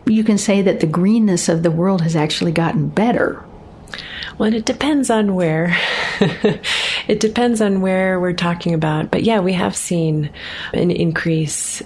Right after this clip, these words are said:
Speaker 2: in forested land in the eastern U S as we've transitioned away from the intensive agriculture and turned more to service industries in the major cities out east. I have an image of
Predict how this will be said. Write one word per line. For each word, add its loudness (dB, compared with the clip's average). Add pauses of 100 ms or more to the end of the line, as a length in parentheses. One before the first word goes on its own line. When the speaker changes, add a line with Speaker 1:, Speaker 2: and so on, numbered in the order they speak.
Speaker 2:
in 2
forested -2
land 0
in -2
the -2
eastern -2
U 0
S -4
as -2
we've -2
transitioned -2
away 0
from -2 (520)
the 2
intensive 0
agriculture -2
and -2
turned -2
more -2
to -2
service -4
industries -4 (160)
in 2
the 2
major 0
cities -2 (540)
out 0
east. -4 (480)
I 0 (160)
have -2
an 0
image 2
of 0